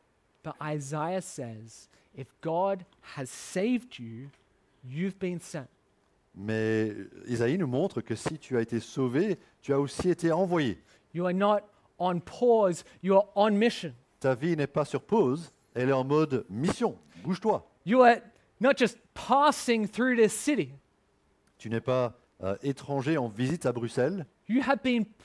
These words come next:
Speaker 1: placed here.
Speaker 2: Tu es placé, envoyé à Bruxelles.
Speaker 1: You've been placed here by a gracious king who has put you in his service to carry his name to others.
Speaker 2: Le roi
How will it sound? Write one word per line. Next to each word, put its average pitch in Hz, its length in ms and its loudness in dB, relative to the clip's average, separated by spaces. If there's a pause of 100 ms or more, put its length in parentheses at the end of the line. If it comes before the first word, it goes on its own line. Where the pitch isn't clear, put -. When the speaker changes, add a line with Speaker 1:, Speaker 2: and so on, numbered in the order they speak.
(120)
Speaker 1:
placed 254 640 0 (340)
here. 117 180 -12 (260)
Speaker 2:
Tu 110 240 -4
es 117 260 2
placé, 165 720 -2
envoyé 175 560 0
à 147 60 2
Bruxelles. 98 420 -10
Speaker 1:
You've 302 160 4
been 294 140 0
placed - 360 4
here 247 120 0
by 233 160 4
a 208 40 6
gracious 233 640 -2 (300)
king 277 400 2 (320)
who 262 260 2 (320)
has 247 260 2
put 311 220 2
you 262 140 2
in 269 260 0
his 247 220 -2
service 262 440 0
to 262 160 -2
carry 269 380 2
his 226 220 -4
name 247 360 0 (220)
to - 160 -2 (100)
others. 214 300 -2 (220)
Speaker 2:
Le 87 400 -4
roi 110 520 -2